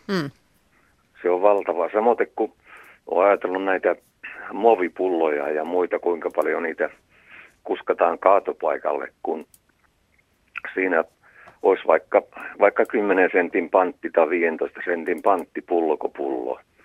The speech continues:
Speaker 2: niin ne varmasti palautettaisiin kauppaan, jossa olisi murskaa, joka ne murskaisi, jolloin ne menisi pieneen tilaan. Ja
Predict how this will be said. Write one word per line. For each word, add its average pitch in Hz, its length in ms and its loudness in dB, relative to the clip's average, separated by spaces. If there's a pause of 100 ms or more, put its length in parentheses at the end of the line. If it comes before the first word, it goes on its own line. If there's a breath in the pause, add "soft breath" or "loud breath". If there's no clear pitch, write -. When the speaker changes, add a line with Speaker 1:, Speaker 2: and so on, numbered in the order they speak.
(300 loud breath)
Speaker 2:
niin 76 140 -2
ne 78 100 -2
varmasti 95 420 2
palautettaisiin 80 680 0
kauppaan, 87 500 2
jossa 78 260 2
olisi 73 360 0
murskaa, - 560 -4
joka 67 300 -4
ne 73 80 -6
murskaisi, 80 640 -4 (120)
jolloin 73 320 0 (120)
ne 78 100 0
menisi 76 300 -4
pieneen 82 440 0
tilaan. 71 400 2 (640 loud breath)
Ja 73 180 2